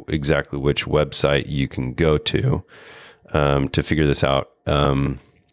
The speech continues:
I'm not gonna sit here and try to figure out the exact routing.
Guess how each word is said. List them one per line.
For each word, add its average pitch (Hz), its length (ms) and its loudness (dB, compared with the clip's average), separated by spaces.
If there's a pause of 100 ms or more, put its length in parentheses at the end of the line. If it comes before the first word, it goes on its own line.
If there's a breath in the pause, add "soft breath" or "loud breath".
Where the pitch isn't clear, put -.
(1160 loud breath)
I'm 90 200 2
not 117 180 2
gonna 104 200 4
sit - 360 2
here 92 140 4
and 78 100 2
try 85 200 0
to 80 80 0
figure 82 340 0
out 73 180 0
the 69 120 -2
exact 71 680 -2
routing. 69 760 -2